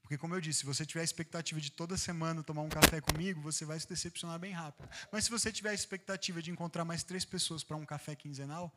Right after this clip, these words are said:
isso é possível. E se todos nós tivermos isso e tivermos essa jornada juntos, provavelmente nos sentiremos cuidados. Não seremos uma igreja perfeita, mas podemos ser uma comunidade saudável. Amém?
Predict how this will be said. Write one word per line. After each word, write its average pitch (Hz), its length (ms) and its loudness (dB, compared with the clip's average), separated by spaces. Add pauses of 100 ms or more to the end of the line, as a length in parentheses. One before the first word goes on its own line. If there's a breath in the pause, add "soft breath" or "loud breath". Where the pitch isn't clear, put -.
(140)
isso 170 120 2
é 170 40 2
possível. 160 440 -4 (960 loud breath)
E 151 60 -2
se - 100 4
todos 214 220 2
nós 196 260 4
tivermos 185 480 -2
isso 190 300 -4
e 156 40 -12
tivermos 160 380 -4
essa 170 260 -2
jornada 151 480 -2
juntos, 156 540 -10 (580)
provavelmente 156 640 0
nos 156 160 0
sentiremos 147 540 -2
cuidados. 117 680 -10 (380)
Não 190 140 6
seremos 185 340 6
uma 175 80 -2
igreja 160 260 0
perfeita, 160 680 -4 (400 loud breath)
mas 143 160 2
podemos 143 440 -4
ser 139 100 -6
uma 139 120 -10
comunidade 135 480 -4
saudável. 120 600 -2
Amém? 151 240 -4